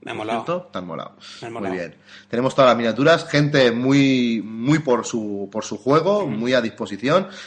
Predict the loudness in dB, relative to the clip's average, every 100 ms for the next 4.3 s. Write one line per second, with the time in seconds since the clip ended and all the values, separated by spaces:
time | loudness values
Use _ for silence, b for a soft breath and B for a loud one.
0 | B -4 0 2 0 0 0 0 0 -2
1 | 0 -2 -2 -6 -6 -8 0 2 0 -2
2 | -6 -6 -6 -8 -10 -10 -10 -10 -8 -6
3 | -6 -8 -20 -20 -16 -14 -8 -6 -4 -4
4 | 0 2 2